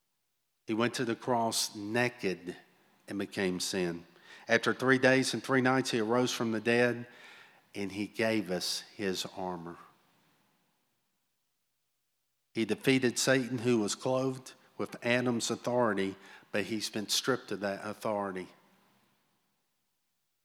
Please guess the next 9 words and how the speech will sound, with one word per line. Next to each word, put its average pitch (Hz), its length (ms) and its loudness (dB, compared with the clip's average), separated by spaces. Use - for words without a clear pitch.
Jesus 113 400 -2
paid 113 300 -4
the 110 60 -4
price 107 440 -4
for 98 300 -6
Adam's 107 420 -6
transgressions 104 1120 -8
and 95 140 -10
ours. 87 500 -14